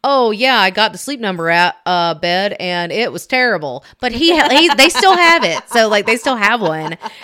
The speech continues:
And they got one after he, like, and he's retired. So, I mean, it's not like he was lying necessarily.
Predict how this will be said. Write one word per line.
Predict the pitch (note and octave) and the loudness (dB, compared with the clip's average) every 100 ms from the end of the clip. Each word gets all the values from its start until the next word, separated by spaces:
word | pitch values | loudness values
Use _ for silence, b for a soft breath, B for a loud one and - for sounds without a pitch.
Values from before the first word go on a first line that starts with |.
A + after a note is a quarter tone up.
| - | -4
And | G#3 A3 | 0 2
they | G#3+ | 2
got | G3 A3 G#3+ | 2 2 0
one | G#3 | -4
after | F3 F#3 G#3 G#3 | -2 -2 -2 -4
he, | G#3+ | -4
like, | F#3 F#3 | -4 -4
and | G3 | -6
he's | G#3+ F#3+ | -8 -8
retired. | G3+ A3 D3 D#3 | -6 -4 -4 -4
So, | F3 D#3 | -6 -4
I | C#3+ | -4
mean, | F3 E3+ | -6 -8
it's | D#3+ E3+ - | -10 -14 -14
not | G3+ F#3 E3+ | -10 -8 -8
like | E3 | -10
he | E3+ | -10
was | D3+ D3 | -12 -10
lying | D#3 G3 D3 D3 | -8 -6 -6 -8
necessarily. | C#3 C#3+ C#3+ C3 G2 A#2 F3 | -12 -14 -14 -14 -12 -12 -14